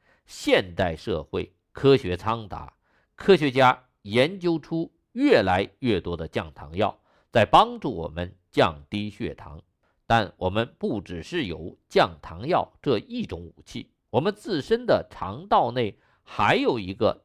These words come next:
天然大药，肠促胰素。如果我们能通过食疗管糖刺激小肠产生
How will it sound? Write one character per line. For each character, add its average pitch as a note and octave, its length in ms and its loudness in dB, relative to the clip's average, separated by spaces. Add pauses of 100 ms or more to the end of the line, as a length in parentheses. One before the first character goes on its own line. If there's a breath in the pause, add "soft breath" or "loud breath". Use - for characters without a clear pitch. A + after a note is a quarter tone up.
(120)
天 C#3 380 -2
然 E2+ 320 -12
大 E2 240 -4
药， E2+ 240 -4 (160)
肠 E2+ 480 -8
促 A2+ 340 -12
胰 D#2+ 180 -14
素。 B2 240 -12 (540)
如 A3+ 160 4
果 A3 160 8
我 A#2 160 4
们 C3 140 -2
能 E3+ 180 -2
通 A#3 240 -4
过 C#3 380 2
食 G#3+ 400 -6
疗 F#3+ 200 6
管 E2 300 -6 (140)
糖 E2 280 -14 (220)
刺 G#3+ 420 -2
激 G#2 240 -10
小 E2 340 -6
肠 G2+ 260 -12 (240)
产 E2+ 320 -8
生 B2+ 200 -4